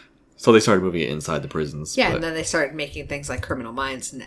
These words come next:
Speaker 2: <laughs> C I, C I S.
Speaker 1: Honestly, the guillotine is probably one of the best ways of execution.
Speaker 2: Oh, yeah. Well, that's where, um,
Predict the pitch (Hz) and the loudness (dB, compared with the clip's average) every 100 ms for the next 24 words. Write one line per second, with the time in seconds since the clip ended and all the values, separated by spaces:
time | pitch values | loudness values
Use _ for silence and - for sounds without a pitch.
0 | 98 - - - 175 175 - - 101 - | -14 -14 -6 -2 -2 -2 -10 -12 -14 -2
1 | 95 - 143 151 170 175 156 - - - | 0 2 2 0 0 0 -2 -4 -10 0
2 | 127 165 196 139 127 143 160 117 117 104 | 2 6 6 6 4 4 4 2 0 0
3 | 90 73 80 78 - - 90 80 76 80 | -2 0 -2 -2 -6 -8 -2 0 0 -4
4 | 73 - 76 69 71 - _ _ _ 214 | -8 -10 -10 -10 -14 -16 _ _ _ 0
5 | 180 175 - - _ 208 214 262 - 349 | 2 2 -2 -14 _ 4 6 4 2 0
6 | 330 262 202 175 143 139 | 0 2 4 4 2 -6